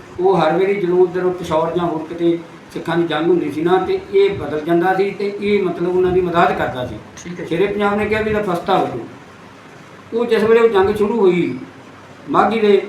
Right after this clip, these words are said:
Speaker 1: ਮੇਲੇ ਵੇਲੇ, ਉਹ ਲੰਮੀ ਹੁੰਦੀ ਹੁੰਦੀ ਮਲਤਾਨ ਸ਼ਹਿਰ ਤੇ ਕਿਲ੍ਹਾ, ਕਿਲ੍ਹੇ, ਸ਼ਹਿਰ ਤੇ ਕਬਜ਼ਾ ਕਰ ਲਿਆ ਤੇ ਕਿਲ੍ਹੇ ਨੂੰ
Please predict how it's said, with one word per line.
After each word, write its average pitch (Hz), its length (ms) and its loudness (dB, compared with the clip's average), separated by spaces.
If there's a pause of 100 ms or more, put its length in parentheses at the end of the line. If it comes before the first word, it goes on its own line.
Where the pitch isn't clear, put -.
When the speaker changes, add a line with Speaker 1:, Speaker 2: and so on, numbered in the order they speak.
Speaker 1:
ਮੇਲੇ 165 260 2
ਵੇਲੇ, 135 340 -2 (380)
ਉਹ 220 80 0
ਲੰਮੀ 208 340 0
ਹੁੰਦੀ 196 320 4
ਹੁੰਦੀ 190 320 2
ਮਲਤਾਨ 180 460 0
ਸ਼ਹਿਰ 190 220 -2
ਤੇ 190 120 -6
ਕਿਲ੍ਹਾ, 165 300 0
ਕਿਲ੍ਹੇ, 170 500 -4 (100)
ਸ਼ਹਿਰ 170 200 -2
ਤੇ 185 80 -4
ਕਬਜ਼ਾ 165 300 -4
ਕਰ 175 220 -2
ਲਿਆ 196 100 0
ਤੇ 196 140 -4
ਕਿਲ੍ਹੇ 180 340 0
ਨੂੰ 185 120 2